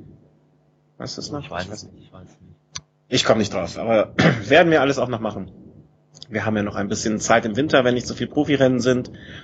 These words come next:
Speaker 1: Und, äh, da machen wir eine Sendung dazu, glaub ich. Äh, Mittwoch, Zeitfahren. Wir mussten beide, äh, leider uns gegenseitig eingestehen, dass wir es zeitlich nicht schauen konnten.
Speaker 2: Ja.
Speaker 1: Ja.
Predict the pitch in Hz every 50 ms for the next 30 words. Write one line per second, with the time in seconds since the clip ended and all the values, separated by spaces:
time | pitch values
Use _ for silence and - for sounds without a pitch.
0 | - - - - _ _ _ _ - 123 120 117 117 113 113 117 113 110 107 110
1 | 104 107 104 104 104 104 101 - - 67 67 - - 87 - 98 98 90 98 98
2 | 98 - - 104 95 - - - - - 90 73 62 65 - - - - - -
3 | - - - - - - - 127 120 120 120 127 143 - - 208 202 202 - -
4 | - 139 170 170 - 196 185 185 190 196 185 170 143 123 123 131 135 143 - -
5 | - 139 127 131 139 143 143 139 131 117 - 120 120 120 120 117 120 123 123 -
6 | - - - - - - - _ _ 117 117 117 131 135 117 117 110 101 92 -
7 | - 135 139 147 143 131 127 123 - 85 95 123 127 110 98 - 107 101 104 117
8 | 135 - - - - - - - - - _ _ _ - 110 - 117 - - -
9 | 113 113 - 127 - - 127 131 - - - - - 131 139 120 98 104 98 -
10 | - 98 90 - - - - - - - - _ _ _ _ _ _ _ _ _
11 | _ _ _ _ _ _ _ _ _ _ _ _ _ _ _ _ _ _ _ _
12 | _ _ _ _ - 135 - 95 92 98 104 127 - _ _ _ _ _ _ _
13 | _ - - 104 95 92 -